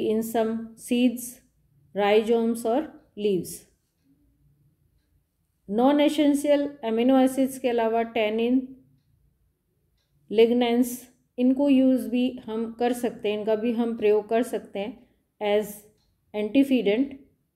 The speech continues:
Plant possess and array of chemicals that act as natural chemical defenses against, against insect attacks।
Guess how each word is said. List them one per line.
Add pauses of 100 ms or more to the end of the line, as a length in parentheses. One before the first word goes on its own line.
(2250)
Plant (1400)
possess (400)
and (380)
array
of
chemicals (840)
that
act
as (120)
natural
chemical (120)
defenses (920)
against, (260)
against
insect
attacks।